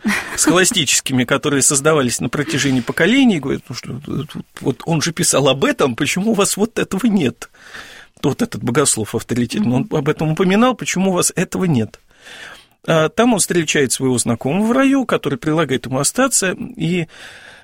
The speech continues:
Speaker 2: э, на этот призыв вот, э, обитатель ада говорит: "Ты знаешь, у нас там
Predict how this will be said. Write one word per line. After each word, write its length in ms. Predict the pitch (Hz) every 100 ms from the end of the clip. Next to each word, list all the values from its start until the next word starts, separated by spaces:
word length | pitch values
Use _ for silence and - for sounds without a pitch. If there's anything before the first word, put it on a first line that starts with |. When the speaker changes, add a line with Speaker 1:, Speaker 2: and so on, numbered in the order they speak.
| -
Speaker 2:
э, 160 | 139
на 100 | 143
этот 260 | 190 180 160
призыв 500 | 170 175 233 247 -
вот, 200 | 123 - - - -
э, 180 | 113 110 - - -
обитатель 580 | 131 143 147 123 127
ада 300 | 147 208 190
говорит: 340 | 139 139 135 -
"Ты 80 | 139
знаешь, 380 | 196 202 -
у 60 | 131
нас 260 | 151 170 -
там 320 | 208 233